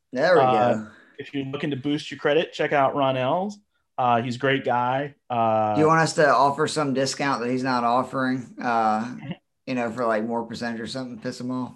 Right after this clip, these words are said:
Speaker 2: No, I'm, I'm not gonna, no, I'm, I'm not screwing the good
Speaker 1: <laughs> I'm
Speaker 2: brother
Speaker 1: just
Speaker 2: over
Speaker 1: kidding.
Speaker 2: like that.
Speaker 1: I'm kidding.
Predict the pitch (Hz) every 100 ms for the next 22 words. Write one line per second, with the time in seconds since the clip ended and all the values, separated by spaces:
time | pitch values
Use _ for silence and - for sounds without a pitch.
0 | 165 175 156 156 156 185 190 180 160 147
1 | 170 160 143 160 160 175 180 - - 160
2 | 151 - 135 143 143 135 135 151 135 127
3 | 113 117 113 127 113 127 117 107 104